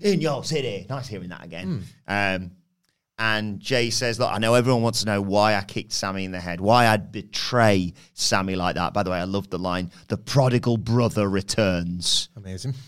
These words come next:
Speaker 1: It's a, such an incredible build. I wrote that down first thing as on my notes.
Speaker 2: <laughs>
Speaker 1: It was that and then the vexing stuff,
Speaker 2: Yeah.
Speaker 1: probably.
Speaker 2: Yeah.
Speaker 1: Um,
Speaker 2: <laughs>
Speaker 1: anyway, where were we? Yes. Um,
Speaker 2: Vexed by the Jericho vortex.
Speaker 1: He says,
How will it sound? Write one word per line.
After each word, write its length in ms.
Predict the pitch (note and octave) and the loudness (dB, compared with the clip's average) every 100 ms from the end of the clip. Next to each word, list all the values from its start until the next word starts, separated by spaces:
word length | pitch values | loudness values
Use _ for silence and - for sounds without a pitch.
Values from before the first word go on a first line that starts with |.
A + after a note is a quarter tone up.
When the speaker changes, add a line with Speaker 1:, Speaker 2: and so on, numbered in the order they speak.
| - | -16
Speaker 1:
It's 100 | - | -8
a, 40 | G2+ | -2
such 340 | - A#2+ - | 0 0 -2
an 140 | G2 | -6
incredible 640 | G2+ G2+ - A2 G2 F2 F2+ | -6 -8 -4 -2 -2 -4 -6
build. 200 | E2+ F2+ | -4 -4
I 40 | |
wrote 200 | F#2 F#2+ | -2 -2
that 120 | D#2+ | -2
down 140 | F2 F2+ | -4 -8
first 380 | - G#2+ F#2+ - | -6 -4 -4 -6
thing 120 | F#2 | -8
as 120 | F2 | -8
on 100 | E2 | -6
my 80 | E2+ | 2
notes. 420 | F3 - - - | 4 4 4 2
Speaker 2:
<laughs> 0 | |
Speaker 1:
It 120 | D3+ - F#3+ | 0 -2 -10
was 120 | A2 | -2
that 220 | A2 A2 - | 4 4 2
and 80 | G2 | -4
then 100 | F#2 | -4
the 80 | |
vexing 540 | F2 F#2+ - - D2 E2 | -4 -4 -4 -6 -6 -8
stuff, 420 | - C#2+ C#2+ - - | -6 -8 -10 -18 -12
Speaker 2:
Yeah. 100 | F2 | -8
Speaker 1:
probably. 460 | D#2 D2+ E2 F2 F2 | -8 -6 -4 -4 -6
Speaker 2:
Yeah. 280 | G2+ B1 - _ | -12 -12 -14 _
Speaker 1:
Um, 580 | A2+ A2+ A#2 A2+ A2+ A2+ | 2 4 4 4 2 4
Speaker 2:
<laughs> 20 | |
Speaker 1:
anyway, 380 | C#3+ C3+ A#3+ A#3 - | 6 6 6 2 2
where 240 | C3 A2+ | 4 4
were 180 | G2+ F#2+ | 4 0
we? 120 | F2+ | -4
Yes. 400 | F#2 A2 - - _ - _ - | -2 -2 -2 -12 _ -20 _ -6
Um, 540 | G#2+ G#2 G2+ G2 F#2+ _ _ | -2 -2 -2 -4 -12 _ _
Speaker 2:
Vexed 340 | A2+ A2+ - | -12 -12 -12
by 120 | - G2+ | -10 -8
the 100 | G2+ | -8
Jericho 500 | G#2+ G#2 G2+ G#2 G2+ | -6 -8 -8 -10 -10
vortex. 680 | A2 G2+ - - - - - _ _ _ _ _ | -10 -10 -12 -20 -16 -16 -16 _ _ _ _ _
Speaker 1:
He 120 | - | -14
says, 560 | - A#2+ A2 A2+ - | 0 4 4 2 -4